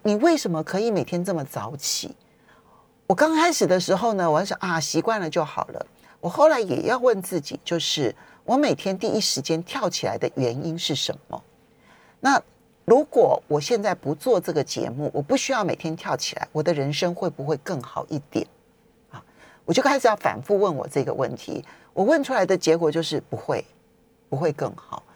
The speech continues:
因为我可能会失去一个要，呃，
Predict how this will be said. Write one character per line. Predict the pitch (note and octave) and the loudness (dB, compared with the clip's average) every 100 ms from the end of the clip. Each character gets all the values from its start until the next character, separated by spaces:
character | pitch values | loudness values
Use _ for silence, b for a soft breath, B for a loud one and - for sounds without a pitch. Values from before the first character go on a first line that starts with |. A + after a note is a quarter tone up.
| b b | b b
因 | A3 | 4
为 | |
我 | B3+ G#3 | 4 4
可 | F#3 | -2
能 | C#3 | -4
会 | E3+ | -4
失 | F3+ - F#3 | -4 -4 -4
去 | - F#3+ | -4 -4
一 | C3+ C#3 | -4 -4
个 | - C3+ - | 0 0 2
要， | F3+ D#3 B2+ B B _ _ _ | 0 0 0 B B _ _ _
呃， | D#3+ | -6